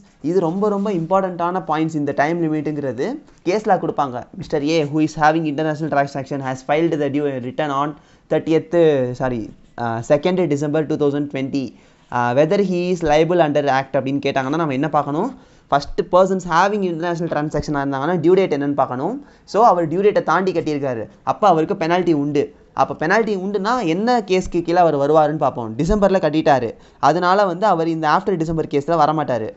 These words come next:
அப்போ before December case-ல தான் வருவாரு. So, அவரோட பெனால்ட்டி அஞ்சாயிரம். இந்த மாதிரி நம்ம கேஸை வந்து இந்த மாதிரி ப்ரொவிஷன் கூட அனலைஸ் பண்ணி ஃபில் பண்ற மாதிரி இருக்கும். இதுதான் இம்பார்ட்டன்ட்டான ஒரு டாபிக்,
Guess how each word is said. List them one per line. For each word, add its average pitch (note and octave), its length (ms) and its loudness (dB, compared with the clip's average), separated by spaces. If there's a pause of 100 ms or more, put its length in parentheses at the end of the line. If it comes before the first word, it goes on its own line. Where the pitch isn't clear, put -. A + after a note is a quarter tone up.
(180)
அப்போ - 200 0
before G3 340 2
December F3+ 260 0
case-ல C#3+ 260 -2
தான் D3+ 160 2
வருவாரு. A#2+ 380 -2
So, F#3+ 260 2
அவரோட E3 80 4
பெனால்ட்டி D#3 500 2
அஞ்சாயிரம். B2 480 0 (220)
இந்த G#3 240 0
மாதிரி G3+ 260 2
நம்ம G3+ 240 -4
கேஸை G3+ 460 0
வந்து E3+ 240 -2
இந்த E3+ 180 0
மாதிரி E3+ 240 0
ப்ரொவிஷன் G3 420 0
கூட E3 200 0
அனலைஸ் E3 400 2
பண்ணி D3 180 -2
ஃபில் E3 200 -2
பண்ற B2+ 240 -2
மாதிரி B2 220 -4
இருக்கும். - 260 -8 (260)
இதுதான் C#3+ 320 2
இம்பார்ட்டன்ட்டான D3 600 0
ஒரு C#3 140 -2
டாபிக், C3 320 -2